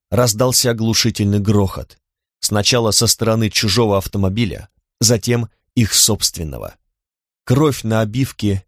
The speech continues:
и передних стёклах смешалась с землёй и снегом. Ветка вонзилась в ногу Миретты. Сломанное дерево ткнулось в днище машины, и на секунду девочку подбросило.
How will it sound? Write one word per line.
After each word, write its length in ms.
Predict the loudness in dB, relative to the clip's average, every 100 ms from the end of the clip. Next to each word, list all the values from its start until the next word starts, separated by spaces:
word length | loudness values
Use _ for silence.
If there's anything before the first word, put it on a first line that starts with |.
| _ _
и 80 |
передних 500 | 0 2 2 2 -2
стёклах 500 | -2 -2 -2 -2 0
смешалась 600 | 0 2 0 0 2 0 0
с 60 |
землёй 500 | 0 2 2 4 2
и 160 | 0 -2
снегом. 540 | -2 -2 -4 -6 -14 _ _ _ _ -18
Ветка 560 | -2 4 4 4 0 0
вонзилась 640 | 2 2 2 2 2 0
в 120 | 0
ногу 340 | 2 2 2 2
Миретты. 580 | 2 2 -2 -6 -16 -18 _ _ _ _ _
Сломанное 840 | 0 2 2 2 2 0 2 0
дерево 520 | 2 2 2 -4 -12 _ _ _
ткнулось 520 | -6 0 2 2 2
в 120 | -2 0
днище 480 | 2 4 2 2
машины, 580 | 0 0 0 -2 -8 -16 _
и 100 | 2
на 120 | 2
секунду 520 | 2 -2 -2 -4 -2
девочку 640 | 0 0 0 -2 -2 -2 -2 _ _ _
подбросило. 800 | -2 0 0 2 2 -2 -6 -14